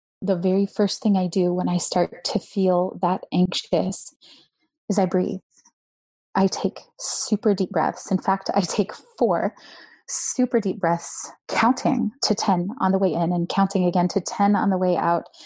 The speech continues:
each time, just focusing on the numbers, just focusing on the counting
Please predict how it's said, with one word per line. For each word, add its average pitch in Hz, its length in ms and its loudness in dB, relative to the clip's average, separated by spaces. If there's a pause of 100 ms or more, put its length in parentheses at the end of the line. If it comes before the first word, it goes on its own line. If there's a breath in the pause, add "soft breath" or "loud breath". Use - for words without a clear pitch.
(420 loud breath)
each - 260 0
time, 175 560 0
just 196 560 0
focusing 185 500 0
on 165 200 2
the 170 80 2
numbers, 165 640 2
just - 440 -4
focusing 165 440 0
on 170 120 4
the 180 80 -2
counting - 500 -2